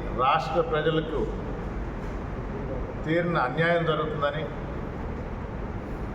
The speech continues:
దీన్ని ఇప్పుడే అడ్డుకోవాలని జగన్మోహన్ రెడ్డి గారు నూట డెబ్బై ఐదు నియోజకవర్గాల్లో ఇన్ఛార్జీలు కానీ,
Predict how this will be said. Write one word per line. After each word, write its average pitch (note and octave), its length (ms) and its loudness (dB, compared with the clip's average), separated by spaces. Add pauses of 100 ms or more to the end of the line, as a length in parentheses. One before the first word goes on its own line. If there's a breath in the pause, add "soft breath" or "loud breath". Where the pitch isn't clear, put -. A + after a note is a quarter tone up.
(520)
దీన్ని D#3 300 2
ఇప్పుడే F3 280 4 (840)
అడ్డుకోవాలని D#3+ 840 6 (1200)
జగన్మోహన్ D3+ 500 4
రెడ్డి C#3+ 220 2
గారు C#3+ 240 4 (1800)
నూట E3 200 2 (380)
డెబ్బై D3+ 300 4
ఐదు D#3 180 2
నియోజకవర్గాల్లో C#3+ 840 2 (3250)
ఇన్ఛార్జీలు D3 560 0
కానీ, C3+ 200 2